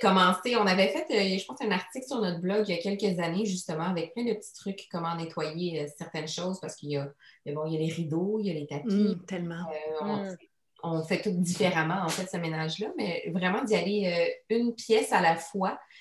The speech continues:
Speaker 1: puis de rendre ça amusant. Donc, si on peut se mettre de la musique, si on peut se fixer des petits objectifs aussi, euh, on, ça, après ça, on a l'impression un peu plus d'avoir accompli quelque chose que si on se lance partout en même temps.
Speaker 2: Mhm.
Speaker 3: Ouais, ça peut devenir trop, ouais.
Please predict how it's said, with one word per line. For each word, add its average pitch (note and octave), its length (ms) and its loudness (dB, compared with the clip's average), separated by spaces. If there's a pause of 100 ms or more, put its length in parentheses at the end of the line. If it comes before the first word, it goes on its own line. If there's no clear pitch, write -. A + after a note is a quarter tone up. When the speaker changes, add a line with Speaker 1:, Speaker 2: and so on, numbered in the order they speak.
(200)
Speaker 1:
puis F3+ 400 0
de F#3 60 0
rendre G#3 280 4
ça A#3 220 -2
amusant. F#3 560 2
Donc, D#3+ 180 -6
si - 120 -4
on F3+ 80 -2
peut F3+ 100 -8
se - 140 -6
mettre F3 100 0
de E3+ 60 -2
la D3+ 100 -2
musique, D#3+ 520 -4
si - 240 -8
on D3+ 120 -6
peut E3+ 120 -10
se - 120 -10
fixer - 280 -6
des E3+ 260 -6
petits G3 240 0
objectifs E3 680 -2
aussi, G3+ 320 -10 (500)
euh, C#3+ 560 -4 (140)
on, D#3 140 -6
ça, C3+ 200 -6 (120)
après - 200 -10
ça, E3 240 -8
on D#3 40 -6
a D3 40 -4
l'impression D3 440 -4
un D#3 80 -6
peu D#3 140 -14
plus E3 140 -8
d'avoir D3+ 240 0
accompli D3+ 340 -4
quelque D#3 280 -4
chose E3 260 -4
que - 80 -12
si E3 240 -8
on D3+ 120 -2
se D3+ 140 -6
lance D#3 320 -6
partout - 400 -8
en D#3+ 140 -6
même C3+ 220 -6
temps. F3 160 -12 (420)
Speaker 2:
Mhm. F#3+ 380 -2 (140)
Speaker 3:
Ouais, F3 180 -8
ça F3+ 160 -6
peut F3+ 140 -4
devenir F3+ 420 -4
trop, F#3+ 480 -8
ouais. F3+ 180 -10